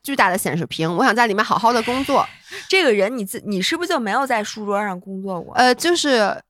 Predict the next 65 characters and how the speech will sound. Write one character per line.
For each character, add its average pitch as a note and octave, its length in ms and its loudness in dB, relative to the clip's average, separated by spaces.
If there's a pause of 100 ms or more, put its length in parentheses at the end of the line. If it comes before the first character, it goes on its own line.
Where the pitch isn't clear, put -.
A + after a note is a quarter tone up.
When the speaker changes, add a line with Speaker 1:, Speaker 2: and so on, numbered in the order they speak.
Speaker 1:
最 F4+ 260 2
开 C#4 260 2
始 - 320 -6 (380)
搬 A3 240 2
进 A#3 100 0
来 A#2 200 -2
的 A#2+ 120 -4
时 - 140 -6
候 B2+ 360 -2
有 F3 180 4
过 G3+ 160 0
那 G#3 100 0
么 G3 80 0
一 A3 140 0
两， E3+ 240 -2
真 E4+ 120 0
的 E4 120 4
我 G3+ 100 2
觉 - 100 -2
得 A#3 220 2
屈 - 260 2
指 A#3+ 160 -2
可 F3 200 0
数， - 160 -6 (100)
五 G3 140 4
个 E4+ 100 6
手 D#4+ 120 4
指 C4+ 60 2
头 G3 100 6
数。 B3 40 2
Speaker 2:
但 - 0 -
是 A#3+ 60 4
老 D#3 180 4
爷 G3 160 -2
是 D4+ 160 -2
喜 - 140 -4
欢 C3+ 120 0
在 G3+ 120 -2
沙 C#4 240 0
发 D4 180 -2
上 C#4 80 -2
工 A3 80 2
作 D#4 80 6
的。 A#3 80 8
Speaker 1:
对， A3 60 6
我 G#4 180 4
喜 - 80 -4
欢 G#3+ 280 0
或 C#4 140 0
者 D4 120 4
躺 - 200 -2
在 G3+ 100 2
懒 F3 180 2
人 E3 80 -4
沙 A#3+ 160 2
发 B3+ 120 2
上 C4 140 0
抱 E4+ 240 6
着 F#3 140 0
电 E3 200 -4
脑， G#2+ 160 -2
包 C#4 220 4
括 D4+ 160 4
就 B3+ 80 0
是 C4+ 80 -4